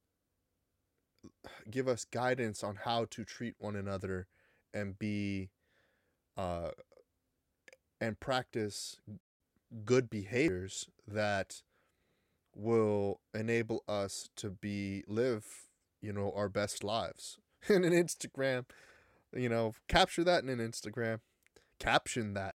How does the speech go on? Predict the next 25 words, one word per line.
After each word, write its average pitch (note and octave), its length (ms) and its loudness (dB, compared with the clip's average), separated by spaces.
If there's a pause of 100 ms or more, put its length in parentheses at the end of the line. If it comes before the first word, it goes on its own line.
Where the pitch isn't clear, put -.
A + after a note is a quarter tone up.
in G2+ 160 -4
an G2+ 100 -2
Instagram. G2+ 600 -4 (1080)
Um, F#2 480 0 (300)
you G#2 80 -8
know, F#2+ 140 -2
just G#2 260 -4
to F#2+ 60 -4
wrap G2 280 0
a - 20 -4
little F#2 220 -4
bit F2+ 220 -4
there, F#2 260 -2 (1700)
I A2+ 100 0
think - 500 -6 (2000)
that A2 340 2 (520)
there A#2+ 180 2
are G#2+ 140 8
a G#2 60 6
lot A2 240 0
of G#2+ 100 -2
challenges, G2 880 -4 (880)
uh, F#2 600 -4
that G2 300 -6
we're F#2 560 -4